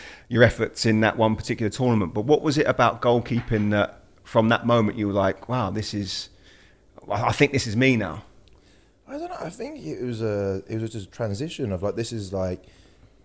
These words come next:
Speaker 2: I don't know. I don't, I don't even know what gloves I was wearing. I didn't know why. I might, did I even get, like, chucked in? I don't remember. But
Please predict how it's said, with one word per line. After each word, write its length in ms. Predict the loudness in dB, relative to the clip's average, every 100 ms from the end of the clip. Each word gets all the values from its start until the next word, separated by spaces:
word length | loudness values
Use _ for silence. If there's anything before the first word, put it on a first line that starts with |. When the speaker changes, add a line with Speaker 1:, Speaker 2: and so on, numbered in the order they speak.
| -20 _ _ _ _ _ _
Speaker 2:
I 40 | -8
don't 140 | -8
know. 60 | -8
I 60 |
don't, 320 | -10 -12 -10 -14
I 60 |
don't 120 | -10 -8
even 120 | -6
know 80 | -8
what 120 | -8
gloves 320 | -6 -4 -4
I 40 |
was 140 | -4 -4
wearing. 200 | -4 -4
I 40 |
didn't 100 | -4
know 240 | -4 0 0
why. 140 | 0
I 60 | -4
might, 260 | -6 -6
did 100 | -4
I 140 | -4 -4
even 140 | -6
get, 180 | -6 -4
like, 160 | -4 -4
chucked 300 | -6 -6 -4
in? 180 | -4 -4
I 60 | -6
don't 220 | -6 -8
remember. 440 | -6 -4 -4 -4 -4
But 280 | -6 -6